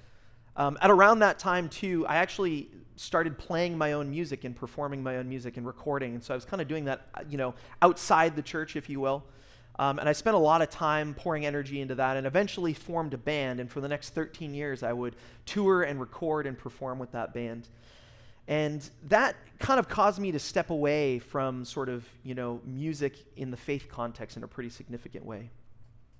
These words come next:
So in my early twenties, I ended up, uh, kind of leaving that church 'cause I, like I said, I didn't have as many connecting points.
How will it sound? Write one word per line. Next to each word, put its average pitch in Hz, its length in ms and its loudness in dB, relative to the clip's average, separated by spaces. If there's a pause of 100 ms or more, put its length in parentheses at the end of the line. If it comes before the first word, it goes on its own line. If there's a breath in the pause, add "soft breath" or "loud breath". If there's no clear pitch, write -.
(720 loud breath)
So 202 140 6
in 202 40 2
my 196 140 10
early 220 340 4
twenties, 180 440 0
I 127 60 2
ended 165 220 0
up, - 360 2
uh, 135 300 4 (280)
kind 175 180 -2
of 143 80 -2
leaving 170 320 -2
that 156 200 0
church 160 500 -4 (320 soft breath)
'cause 139 140 -4
I, 135 180 2
like 135 180 0
I 139 80 0
said, 151 200 0
I 143 40 2
didn't 160 160 -6
have 156 160 -2
as 147 120 -6
many 147 120 -4
connecting 139 460 -10
points. 139 400 -6